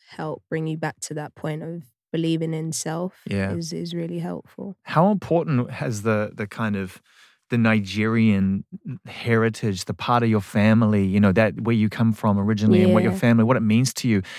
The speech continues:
Speaker 2: And, but being in the U K, which is an incredibly multicultural environment and,
Speaker 1: Yeah.
Speaker 2: and very community f-, based as well, I lived there for a long
Speaker 1: Mm-hmm.
Speaker 2: time. How important is that to you when you think about it as a through line in your life leading to your art?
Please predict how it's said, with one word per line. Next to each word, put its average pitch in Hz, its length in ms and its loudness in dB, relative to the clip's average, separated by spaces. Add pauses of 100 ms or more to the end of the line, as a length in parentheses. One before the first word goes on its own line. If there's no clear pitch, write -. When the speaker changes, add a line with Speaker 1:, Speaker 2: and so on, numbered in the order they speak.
(320)
Speaker 2:
And, 120 140 2
but 101 240 0
being 147 280 6
in 135 80 6
the 117 80 4
U 107 220 2
K, 117 280 2
which 101 160 -2
is 101 100 -6
an 104 40 2
incredibly 113 300 0
multicultural 98 720 -2
environment 95 800 0
and, - 100 -4
Speaker 1:
Yeah. 175 360 2
Speaker 2:
and 113 140 2
very 120 160 2
community 117 460 2
f-, 90 180 -6
based 107 540 -4
as 95 120 -4
well, 117 160 4
I - 40 4
lived 107 160 0
there 104 80 0
for 185 80 4
a 175 60 6
long 175 180 6
Speaker 1:
Mm-hmm. 165 100 2
Speaker 2:
time. 113 240 2 (420)
How 170 180 -4
important 151 340 -4
is 120 120 -4
that 113 260 -2
to 120 240 -2
you 110 340 0
when 107 140 0
you 101 80 -2
think 117 240 -6
about 104 260 0
it 104 140 -4
as 101 160 -8
a 98 40 -10
through 117 320 -6
line 107 200 -2
in 98 100 -4
your 98 140 -6
life 101 440 -4 (140)
leading 113 400 2
to - 120 -8
your 92 140 -4
art? - 280 0